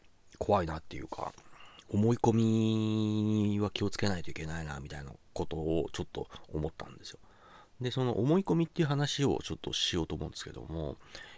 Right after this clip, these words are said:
えっと、まあ、これ今までこの雑談動画をご覧いただいている方であるとか、あるいは僕と、僕のことをある程度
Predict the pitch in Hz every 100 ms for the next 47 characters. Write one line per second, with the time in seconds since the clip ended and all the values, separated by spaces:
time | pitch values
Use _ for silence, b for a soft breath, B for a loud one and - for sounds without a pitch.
0 | B 82 80 - 80 76 135 127 - -
1 | - - 113 - 147 143 139 139 143 147
2 | 135 117 110 107 95 95 110 110 110 87
3 | 85 95 92 95 92 95 90 95 90 71
4 | 67 78 71 - 110 90 107 98 101 -
5 | - 135 151 - B 104 110 135 131 131
6 | 110 80 101 - 104 64